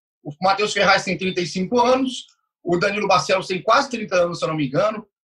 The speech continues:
o Hudson já tem trinta e dois, o Nenê tem trinta e nove, o próprio Fred tem trinta e sete. Passa por aí a lentidão do Fluminense, passa por aí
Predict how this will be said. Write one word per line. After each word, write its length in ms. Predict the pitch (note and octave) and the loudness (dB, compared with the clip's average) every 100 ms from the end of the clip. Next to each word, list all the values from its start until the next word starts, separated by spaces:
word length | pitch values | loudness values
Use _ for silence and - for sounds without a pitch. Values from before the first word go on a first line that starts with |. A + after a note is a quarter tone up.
| _ | _
o 160 | G3+ A#3 | -4 -2
Hudson 240 | A#3 G3 | -2 -2
já 120 | F3+ | -2
tem 160 | F3 E3 | -2 -4
trinta 240 | E3 D3+ | -4 -2
e 80 | C3+ | -2
dois, 480 | C3 G3 G#3+ G#3 E3 | 0 4 4 2 0
o 40 | |
Nenê 220 | F#3+ F3+ | 0 0
tem 180 | F#3 F3 | 0 -2
trinta 300 | D3+ F3+ D#3+ | -2 -2 2
e 100 | E3 | 4
nove, 520 | C#3+ D#3+ G3+ G3+ F3+ | 4 6 6 4 2
o 40 | E3+ | 0
próprio 320 | F3+ F#3 E3+ | 0 0 -2
Fred 320 | - F3 F3 | 0 0 0
tem 140 | F3 D3+ | -6 -10
trinta 300 | D#3 F3+ E3+ | -12 -6 -4
e 80 | C#3 | -4
sete. 640 | - F3+ G3+ - - _ _ _ _ _ _ D3+ | 0 2 2 -2 -14 _ _ _ _ _ _ -4
Passa 380 | - C#4 D4 C4 | 4 4 4 0
por 220 | - A#3+ | 0 2
aí 320 | F#3+ G#3+ C#4 - _ _ | 2 2 -4 -8 _ _
a 80 | D3 | -6
lentidão 480 | D#3+ D#3 D#3 D#3 D#3 | -6 -6 -4 -2 -2
do 120 | D3 | -2
Fluminense, 560 | D3 C#3 C#3+ G3 F#3+ - | -2 0 4 4 2 2
passa 360 | G3 A3 G#3 | 4 4 0
por 160 | - F#3 | 0 0
aí 340 | E3+ G#3 E3+ | 0 -2 -8